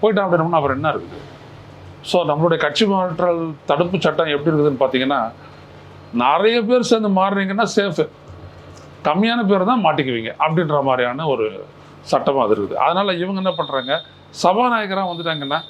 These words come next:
கட்சி மாறுறவனை வந்துட்டு, மாறினவங்களை வந்துட்டு கட்சிக்காரங்க இல்லைன்னு சொல்லிடுவாங்க, டிஸ்குவாலிஃபை பண்ணிடுவாங்க.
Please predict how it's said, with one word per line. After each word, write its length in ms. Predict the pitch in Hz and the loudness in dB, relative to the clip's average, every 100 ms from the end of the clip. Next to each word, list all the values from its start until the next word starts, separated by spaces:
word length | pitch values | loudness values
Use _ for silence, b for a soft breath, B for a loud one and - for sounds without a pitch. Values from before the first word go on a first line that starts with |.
| B - | B -4
கட்சி 300 | 180 175 277 233 | -2 2 2 4
மாறுறவனை 400 | 190 185 175 156 151 | 4 4 2 -2 -8
வந்துட்டு, 240 | 156 220 196 151 | -6 -6 -4 2
மாறினவங்களை 480 | 175 220 196 175 151 | 4 4 0 0 -2
வந்துட்டு 200 | 175 233 240 - - - | -2 -6 -8 -18 -6 -2
கட்சிக்காரங்க 500 | 170 202 196 170 156 | 2 2 2 2 2
இல்லைன்னு 220 | 151 143 | 2 0
சொல்லிடுவாங்க, 400 | 127 104 98 87 - - - - - - - | -2 -2 -4 -6 -10 -12 -20 -20 -20 -20 0
டிஸ்குவாலிஃபை 520 | 170 202 247 214 156 113 | 0 2 0 2 2 0
பண்ணிடுவாங்க. 400 | 104 95 87 | 0 -2 -2